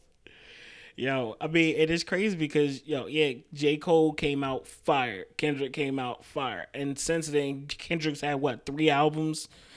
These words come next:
in when he came out? Since,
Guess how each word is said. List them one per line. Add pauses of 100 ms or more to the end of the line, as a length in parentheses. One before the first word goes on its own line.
(160)
in
when
he
came
out? (920)
Since,